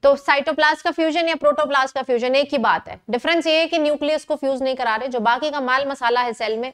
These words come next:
उसको फ्यूज करा रहे हैं सुभाष, ठीक है। यस, आ गए, लैंडस्केप मोड में आ चुके हैं।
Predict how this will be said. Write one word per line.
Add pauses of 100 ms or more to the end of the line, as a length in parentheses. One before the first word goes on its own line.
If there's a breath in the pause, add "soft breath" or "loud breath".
उसको
फ्यूज
करा
रहे
हैं
सुभाष, (380 soft breath)
ठीक
है। (2500)
यस, (100)
आ
गए, (520)
लैंडस्केप
मोड
में
आ
चुके
हैं।